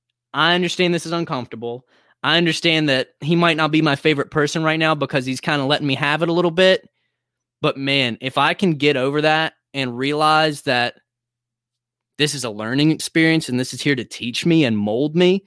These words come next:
that's actually what that discomfort is there to do, is mold me. Man,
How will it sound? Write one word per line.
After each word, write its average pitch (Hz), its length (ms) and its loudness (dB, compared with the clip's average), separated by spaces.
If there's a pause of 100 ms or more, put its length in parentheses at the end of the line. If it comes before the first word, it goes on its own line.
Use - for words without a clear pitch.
(180)
that's - 180 -6
actually 147 300 -2
what 139 160 0
that 127 180 -2
discomfort 135 480 -2
is 117 120 -6
there 123 160 0
to 113 80 -4
do, 120 320 0
is 107 220 -8
mold 117 440 -2
me. 160 300 -2 (1900)
Man, 113 360 -8